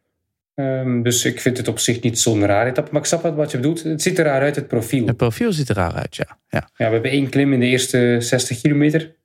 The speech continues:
Speaker 1: Eén officiële klim, ik zal het zo zeggen. Want, eh, renners horen dat niet graag.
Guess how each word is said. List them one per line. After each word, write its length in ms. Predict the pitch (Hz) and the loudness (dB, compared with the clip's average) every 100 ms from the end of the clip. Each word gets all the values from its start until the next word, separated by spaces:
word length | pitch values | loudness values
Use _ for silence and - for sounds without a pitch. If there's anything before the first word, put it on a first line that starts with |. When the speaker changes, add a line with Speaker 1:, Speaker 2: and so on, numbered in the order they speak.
| _ | _
Speaker 1:
Eén 240 | 143 135 | 0 0
officiële 520 | 123 131 123 - 135 | 0 0 0 2 2
klim, 160 | 135 147 - | 2 -2 -4
ik 60 | |
zal 140 | - 113 | -4 -4
het 100 | 107 | -2
zo 160 | 135 | -2
zeggen. 340 | 127 135 151 151 _ _ _ | 0 -2 -4 -8 _ _ _
Want, 220 | 113 110 | -4 -2
eh, 140 | 113 110 | 0 2
renners 280 | 117 120 110 | 2 2 0
horen 240 | 107 120 | 2 2
dat 140 | 120 120 | 2 0
niet 140 | 120 | -4
graag. 360 | - 123 127 | -2 -2 -2